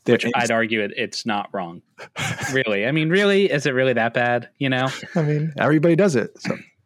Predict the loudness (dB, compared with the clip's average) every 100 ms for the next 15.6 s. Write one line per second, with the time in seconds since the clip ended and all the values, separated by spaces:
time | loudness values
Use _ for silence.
0 | _ -10 -10 _ _ _ _ -20 -18 -20
1 | -10 0 4 4 2 -2 -14 -20 _ _
2 | _ _ 2 2 0 0 0 0 2 2
3 | 0 -2 -2 -2 -2 -4 -4 -2 0 0
4 | -2 -4 -2 -2 0 0 2 0 0 0
5 | 0 0 -2 -2 -2 -4 -6 -6 -4 -2
6 | -2 -2 0 0 2 0 -2 -8 -8 -10
7 | -16 -16 -14 -12 -14 -18 -20 _ -12 0
8 | 2 2 0 -2 0 0 0 0 0 2
9 | 0 -2 -2 0 0 0 0 -2 0 -2
10 | 0 -2 -2 -4 -8 _ _ -2 0 2
11 | 0 -2 -6 -8 _ _ -6 -2 2 2
12 | 2 -2 0 0 2 -2 0 -2 -2 0
13 | 0 0 0 -2 -2 0 0 0 0 0
14 | 0 0 -2 -2 0 0 0 -2 -4 -2
15 | -4 -4 -4 -4 -6 -8